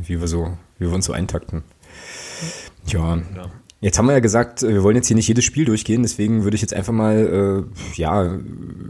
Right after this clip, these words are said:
Speaker 1: fragen wollen, was habt denn ihr noch so an, an Spielen, so die ersten dreizehn Partien, was ist denn da euch noch, äh,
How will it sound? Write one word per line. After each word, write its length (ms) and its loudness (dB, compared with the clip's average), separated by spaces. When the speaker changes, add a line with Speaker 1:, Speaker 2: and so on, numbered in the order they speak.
Speaker 1:
fragen 960 -2
wollen, 360 4
was 140 -2
habt 180 -4
denn 60 2
ihr 120 0
noch 120 0
so 200 -2
an, 280 0
an 120 -2
Spielen, 400 4
so 120 2
die 120 4
ersten 220 4
dreizehn 280 2
Partien, 340 2
was 100 0
ist 80 -2
denn 60 -4
da 120 0
euch 160 -2
noch, 240 -4
äh, 360 -2